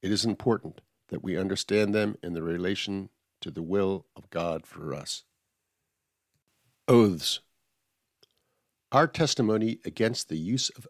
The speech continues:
oaths is founded upon the following positive command of Jesus.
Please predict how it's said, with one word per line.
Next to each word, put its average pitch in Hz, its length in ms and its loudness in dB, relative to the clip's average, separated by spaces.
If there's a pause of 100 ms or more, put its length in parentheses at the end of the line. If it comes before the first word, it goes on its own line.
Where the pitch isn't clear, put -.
oaths 95 540 0 (400)
is - 160 2
founded 107 360 0
upon 104 360 0
the 95 60 -4
following 117 580 0 (160)
positive 110 520 -2
command 107 520 -2
of 107 260 -4
Jesus. - 580 -8